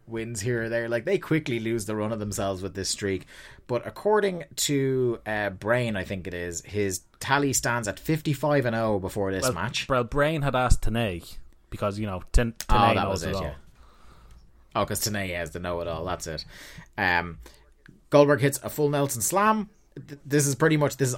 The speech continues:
Speaker 1: all that happens in the match. I was able to fit it on two lines in my little copybook. Full Nelson slam, knee, pump handle. Uh, Bloom fires up a little bit. Uh, he hits a rebound spear out of the corner, which just looked like he
Speaker 2: Mm-hmm.
Speaker 1: killed him.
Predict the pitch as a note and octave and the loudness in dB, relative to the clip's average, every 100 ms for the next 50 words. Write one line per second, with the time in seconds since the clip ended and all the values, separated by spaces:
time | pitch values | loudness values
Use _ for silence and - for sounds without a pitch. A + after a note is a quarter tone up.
0 | - D#3+ E3+ C#3+ A#2 A2 A2 G2+ G2 F2+ | 2 4 6 6 2 0 -2 -6 -4 -2
1 | F#2 - - - G#2 G#2 B2+ B2 A2+ C3 | -2 -4 -8 -6 -2 0 0 0 0 0
2 | A2+ F#2+ G#2 - F3 C#3+ A2+ G#2+ F#2+ F#2+ | 0 -2 -4 2 4 4 2 -2 -6 -8
3 | F2+ F#2+ F#2 F2 F2+ F2 - - - - | -8 -8 -8 -6 -6 -8 -8 -18 -20 -18
4 | - G3+ F3 C#3 A2 F#2+ A2 G2 F#2+ F#2 | 2 4 6 4 0 -2 0 0 -2 -6
5 | - - A2+ B2+ B2 B2 - _ - - | -10 -8 -4 0 0 -2 -6 _ -6 0
6 | F#3+ C#3+ C3 A2 G2+ G2+ G#2+ - - - | 0 2 0 0 0 -2 -4 -16 -20 -8
7 | G#2 F#2+ F2+ G#2+ C#3 D#3 E3 D3+ - E3 | 0 0 0 -2 2 4 2 0 2 4
8 | D3 C#3 C3 A#2+ B2 C#3 A#2+ G#2 G2+ - | 6 6 4 2 2 2 0 0 -2 -4
9 | - - - G#2 G2+ G2 - - - C3 | -12 -20 -4 0 2 0 -4 -18 -4 2
10 | C#3 C#3 - A#2 A#2+ D#3+ F#3+ D#3 D#3+ C#3+ | 2 2 0 -2 0 2 2 4 4 2
11 | C3 - C#3+ C3+ B2 B2 B2 G#2+ G#2+ - | 0 2 4 6 4 4 0 0 -6 -2
12 | A#2+ A#2 A2+ A2 A#2 G#2+ - G#2+ - G#2 | 2 2 2 0 -2 -6 -4 -4 -2 -4
13 | - G2+ F#2 - - C3 B2 C3 C3+ B2+ | -2 -4 -6 -10 -8 -6 0 2 4 4
14 | B2+ B2 B2 | 4 2 -2